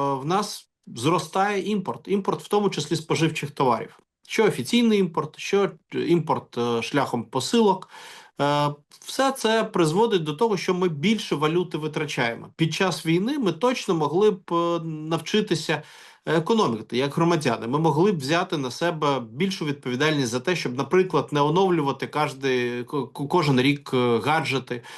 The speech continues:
купувати менше імпортного одягу, звернути увагу на українських виробників.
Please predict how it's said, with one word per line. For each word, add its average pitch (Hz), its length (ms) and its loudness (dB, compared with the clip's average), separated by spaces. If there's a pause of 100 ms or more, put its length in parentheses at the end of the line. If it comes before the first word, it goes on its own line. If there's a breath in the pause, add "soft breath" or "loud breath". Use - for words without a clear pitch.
(160 loud breath)
купувати 147 520 2
менше 147 400 2
імпортного 147 540 4
одягу, 117 340 0
звернути 135 460 0
увагу 127 400 2
на 120 240 2
українських 127 640 -2
виробників. 113 560 -4